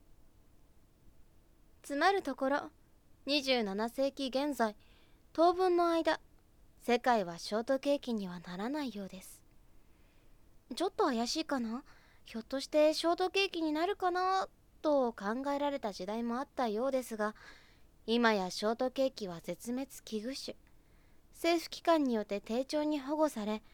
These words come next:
今やチョコケーキやチーズケーキをショートケーキっ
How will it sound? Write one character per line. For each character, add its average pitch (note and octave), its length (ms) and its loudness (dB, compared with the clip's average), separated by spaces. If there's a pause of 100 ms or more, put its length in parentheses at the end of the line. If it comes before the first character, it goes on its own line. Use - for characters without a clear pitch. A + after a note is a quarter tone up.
(360)
今 A#3+ 260 4
や F#3+ 160 0
チ - 120 -8
ョ - 40 -10
コ B3 160 -2
ケ C#4 200 2
ー C#4 40 -2
キ - 160 -6
や F3 140 -6
チ - 200 -6
ー A3+ 80 -2
ズ B3+ 140 -6
ケ C#4 180 2
ー C4+ 40 0
キ G#3+ 200 -6
を G3 120 -8 (380)
シ - 140 -2
ョ F4 80 6
ー F#4 40 0
ト F#4 140 2
ケ F4 160 2
ー F4 60 0
キ F4 140 0
っ E4+ 40 -2